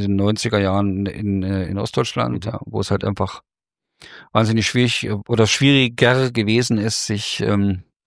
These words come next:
Speaker 1: einfach so eine gute Arbeit zu finden und ein gutes Leben damit zu finanzieren.
Speaker 2: Mhm.
Speaker 1: Ähm, also sie waren arbeitslos, junge Leute, die keine Ausbildung hatten, perspektivlos, sucht euch irgendwelche anderen, äh, Metaphern oder blödsinnigen Adjektive aus, die das beschreiben.
Speaker 2: Mhm.
Speaker 1: Und dann,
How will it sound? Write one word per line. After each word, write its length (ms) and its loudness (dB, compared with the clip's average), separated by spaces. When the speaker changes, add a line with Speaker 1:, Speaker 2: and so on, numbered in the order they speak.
Speaker 1:
einfach 260 -2
so 60 -4
eine 80 0
gute 220 2
Arbeit 220 4
zu 100 -2
finden 240 -2
und 80 0
ein 20 -4
gutes 260 -2
Leben 200 2
damit 220 2
zu 200 -2
finanzieren. 680 0
Speaker 2:
Mhm. 380 -6
Speaker 1:
Ähm, 320 4
also 120 2
sie 80 4
waren 180 6
arbeitslos, 500 2
junge 200 6
Leute, 420 2
die 100 -10
keine 220 4
Ausbildung 400 2
hatten, 400 0
perspektivlos, 1160 0
sucht 260 -2
euch 120 -4
irgendwelche 520 0
anderen, 380 2
äh, 100 0
Metaphern 540 0
oder 160 -2
blödsinnigen 500 -6
Adjektive 420 -2
aus, 200 0
die 80 -2
das 100 0
beschreiben. 500 -4
Speaker 2:
Mhm. 340 -6
Speaker 1:
Und 160 -2
dann, 140 4